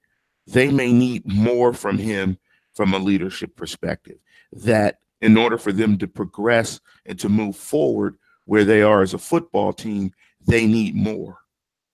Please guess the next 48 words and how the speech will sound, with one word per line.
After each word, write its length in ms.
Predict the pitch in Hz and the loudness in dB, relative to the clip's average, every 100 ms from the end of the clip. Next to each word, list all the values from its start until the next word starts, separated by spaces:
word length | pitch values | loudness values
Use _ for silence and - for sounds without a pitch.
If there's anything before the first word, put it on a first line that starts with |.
| _ - | _ -10
And 180 | 104 92 | -6 -4
so 320 | - 101 92 | 0 2 2
maybe 440 | 104 131 143 123 | 2 0 -2 -6
back 380 | 98 120 113 - | -4 0 0 -2
then 300 | - 139 131 | -4 -4 -2
they 200 | 101 107 | 0 0
didn't, 600 | 98 90 139 - 180 185 - _ _ | -2 0 0 2 0 -2 -4 _ _
so 280 | - 123 110 | -2 4 4
it 60 | 113 | 2
was 160 | 110 - | -4 -2
okay 420 | 113 113 - 117 | -2 0 0 0
for 240 | 117 104 | 0 -2
it 140 | 101 98 | -2 -4
to 80 | 90 | -8
sort 280 | - 104 | -4 -4
of 100 | 92 | -4
slide, 600 | 92 - 104 110 113 113 - _ _ _ _ _ | -8 -4 0 2 2 2 -2 _ _ _ _ _
but 140 | 117 | 2
now 340 | 113 123 143 131 | 4 4 2 0
they 220 | 95 110 | 0 0
do 360 | 95 90 131 120 | 0 -4 -2 2
need 360 | 101 80 - | 2 0 -6
it. 80 | - _ _ _ _ _ - | -20 _ _ _ _ _ -6
And, 340 | 120 104 98 | -4 -2 -4
and, 140 | - 67 | -8 -10
and 300 | 85 95 90 | -8 -4 0
I 80 | 123 | 0
think 320 | 123 143 95 | 0 -2 -2
Colbert 460 | - 147 147 120 117 | 0 2 4 2 0
is 140 | 104 - | -2 -6
pushing 460 | - 165 147 127 | -2 0 0 0
him 300 | 117 117 113 - _ _ | 0 0 -4 -6 _ _
to 80 | 107 | -8
try 300 | 92 135 113 | -2 2 4
to 100 | 98 | 2
be 300 | 87 131 156 | -2 -8 -2
that 300 | 127 120 - | 2 2 0
guy 360 | 113 107 101 101 _ _ - | -2 0 -2 -4 _ _ -14
because 220 | 92 101 | -6 -2
I 100 | 113 | -2
think 340 | 123 151 113 | -4 -4 -6
he 280 | - 131 156 | -6 -6 -6
realizes 640 | 131 117 110 110 107 98 92 | -2 0 0 0 -2 -4 -6
it 120 | 101 | -6
and 200 | - 117 | -4 -4
Tomlin 480 | 110 120 127 120 104 | -4 -2 -2 -2 -4
realizes 520 | 101 101 107 104 98 | -2 0 2 0 -2
it, 120 | 98 | -6